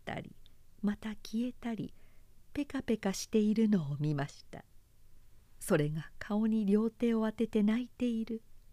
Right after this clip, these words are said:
奈良尾でした。一郎はそばへ駆け寄りました。そしてにわかに足がぐらぐらして倒れました。それから力いっ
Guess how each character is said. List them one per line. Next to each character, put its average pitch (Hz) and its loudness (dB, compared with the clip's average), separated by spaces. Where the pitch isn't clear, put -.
奈 226 6
良 254 2
尾 254 0
で 226 0
し - -14
た。 - -12
一 240 -2
郎 277 4
は 262 0
そ 311 -4
ば 302 0
へ 262 -2
駆 247 -6
け 294 0
寄 302 2
り 277 0
ま 254 0
し - -12
た。 - -14
そ 139 -2
し - -10
て 135 -4
に 185 0
わ 254 -2
か 175 -4
に 151 -6
足 170 -2
が 160 -2
ぐ 269 2
ら 240 4
ぐ 170 4
ら 165 2
し - -10
て 190 0
倒 226 2
れ 247 6
ま 208 4
し - -14
た。 - -12
そ - -2
れ 262 0
か 269 -4
ら 269 -2
力 311 -4
い 311 -2
っ - -6